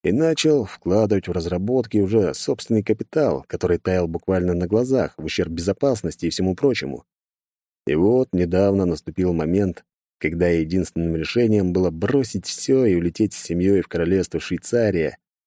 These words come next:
где ему обещали финансирование его разработок. А ведь Роман Сергеевич Арнаутский был настоящим патриотом империи и до последнего не хотел менять своё место жительства.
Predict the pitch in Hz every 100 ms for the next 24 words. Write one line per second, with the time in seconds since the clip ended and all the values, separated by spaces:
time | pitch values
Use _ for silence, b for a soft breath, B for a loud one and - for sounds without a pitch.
0 | _ 90 92 90 87 82 78 101 87 -
1 | 92 87 - 101 90 87 85 85 87 87
2 | 101 98 - - _ _ _ _ _ _
3 | _ _ _ - 92 113 151 131 143 135
4 | 139 - 135 113 127 127 117 117 107 104
5 | 110 - 113 92 98 98 90 - 87 90
6 | 90 113 101 101 92 90 101 98 92 87
7 | - 113 110 82 71 _ _ _ _ _
8 | - 85 87 82 101 113 110 107 95 87
9 | 92 101 87 92 92 - 82 82 90 -
10 | 92 113 73 67 - -